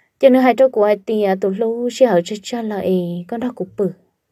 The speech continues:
Cô giờ hai trò nữa tiền, à, cô nó có tị tía, có bồi vô cô. Cho nên hai tiền dùa, nó tôi giờ một trẻ tị tía, cô mà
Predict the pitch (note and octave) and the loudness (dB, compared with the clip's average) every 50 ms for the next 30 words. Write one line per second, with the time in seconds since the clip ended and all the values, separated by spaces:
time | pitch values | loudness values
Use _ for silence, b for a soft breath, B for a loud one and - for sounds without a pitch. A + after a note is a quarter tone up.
0 | _ _ _ _ _ _ _ _ _ _ _ _ _ _ - A#3 A3+ B3 A3 G#3+ | _ _ _ _ _ _ _ _ _ _ _ _ _ _ -4 0 2 4 4 6
1 | G3+ F#3+ A3 B3 A#3 A3+ G#3+ G3+ F#3+ F#3+ - G3+ G3 G3+ G3 F3+ F3+ F3+ F#3 F#3 | 4 4 4 2 2 2 2 0 0 -2 -4 -6 -6 -6 -6 -6 -8 -8 -8 -10
2 | F#3 F#3 F#3+ _ - G3+ G#3 A#3 A#3+ A#3+ A#3 A#3 A3+ A3+ G#3+ - - A#3+ A#3 A#3+ | -10 -12 -12 _ -6 -6 -4 -4 -2 -2 -2 -2 -2 -2 -6 -6 -6 -8 -6 -6
3 | A#3+ A3+ A3 - A3+ A3 - F#3+ F3+ F3+ F3 F3 F3 - - E3 D3+ D#3 _ _ | -8 -10 -8 -10 -8 -2 0 0 0 0 -2 -6 -8 -12 -14 -14 -14 -16 _ _
4 | _ _ _ _ _ _ _ _ _ _ _ _ _ _ _ _ _ _ _ _ | _ _ _ _ _ _ _ _ _ _ _ _ _ _ _ _ _ _ _ _
5 | _ _ _ - A#3+ A#3+ A#3+ B3 A#3+ A3 A3 - A3+ A3 G#3 G3+ F3 G3 F#3 F3 | _ _ _ 2 4 4 4 4 2 2 0 0 0 0 2 2 2 2 2 2
6 | F3 F3+ F#3 F#3+ F#3+ B3 C#4+ - - F4+ D4+ C4+ G#3+ G#3+ G3+ F#3+ F#3+ F#3+ F#3 F#3 | 2 -2 -4 -4 -2 -2 -2 0 0 2 2 2 2 2 0 -2 0 0 -2 0
7 | G#3+ G#3+ A3 - - C4+ C#4 C4 B3 B3+ - G#3 G3+ F#3+ | -2 -4 -6 -6 -6 -4 -4 -4 -6 -8 -8 -6 -2 -2